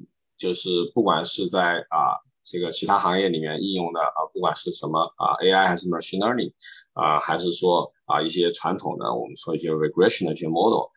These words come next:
啊，其实重点不是说你使用了什么样子的模型，或者说是分析方法，而在于你的这个，啊，分析方法能够对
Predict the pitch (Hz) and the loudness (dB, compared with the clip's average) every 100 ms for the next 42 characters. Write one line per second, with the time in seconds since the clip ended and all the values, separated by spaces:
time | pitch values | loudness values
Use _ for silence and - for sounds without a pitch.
0 | - _ - - - 147 - 135 101 80 | -20 _ -2 0 2 2 4 4 4 0
1 | - - 120 - 113 104 85 - - - | -2 -4 -2 0 0 0 -2 -6 -10 -4
2 | - 87 104 101 - 87 107 104 90 85 | -2 0 2 0 0 -2 0 0 -2 -4
3 | 82 73 71 82 - - 85 92 101 85 | -4 -4 -4 -2 0 0 -4 -4 0 0
4 | - 90 90 85 - 104 101 - 92 110 | 0 -2 -2 -6 -4 -4 -4 2 2 2
5 | 76 60 - - _ - 90 90 110 87 | 2 2 0 -10 _ -6 -2 2 4 4
6 | 90 104 101 76 65 82 85 107 - 85 | 2 0 0 -2 -4 -4 0 0 0 -2
7 | 80 - _ _ - 65 69 - 113 113 | -2 -6 _ _ -8 -4 -2 0 -2 0
8 | 110 120 107 69 - 80 110 143 113 90 | 0 2 2 2 0 -4 -2 0 0 0
9 | 120 98 | 0 0